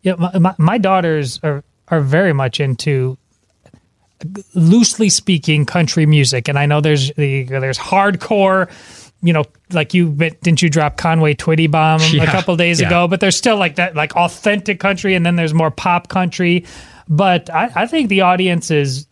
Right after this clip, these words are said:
Speaker 1: is as big as it's ever been, uh, to the point that people hate, like there was that, you hate, don't you hate Old Town Road, Aaron?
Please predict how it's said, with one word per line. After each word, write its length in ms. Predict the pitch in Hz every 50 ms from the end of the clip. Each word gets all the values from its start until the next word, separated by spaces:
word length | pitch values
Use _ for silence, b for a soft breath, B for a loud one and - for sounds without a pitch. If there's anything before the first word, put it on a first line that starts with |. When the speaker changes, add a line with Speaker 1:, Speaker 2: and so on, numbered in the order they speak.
| _ -
Speaker 1:
is 180 | - 170 151 156
as 140 | 156 139 127 131 131 _ - - _ _
big 220 | - 180 208 196 185
as 120 | 165 151
it's 200 | 160 139 - -
ever 260 | 165 185 196 208 165
been, 400 | 143 131 147 139 139 139 143 143 - B B B B B B B B B
uh, 100 | 170 165
to 140 | - - 202
the 80 | 170 156
point 240 | - 208 208 190 160
that 120 | 165 139
people 320 | - - 196 170 - 165 123
hate, 240 | 165 175 175 170
like 160 | 170 156 147 -
there 100 | 180 165
was 140 | 156 -
that, 220 | 170 160 156 151 _ _ _ -
you 200 | 170 190 262 240
hate, 240 | - - 233 214 160
don't 220 | - 226 294 -
you 100 | 349 302
hate 280 | - - 214 226 233 214 -
Old 220 | 185 190 202 180
Town 240 | - 208 208 202 175
Road, 280 | 151 151 165 180 190
Aaron? 400 | 185 185 196 202 208 220 226 220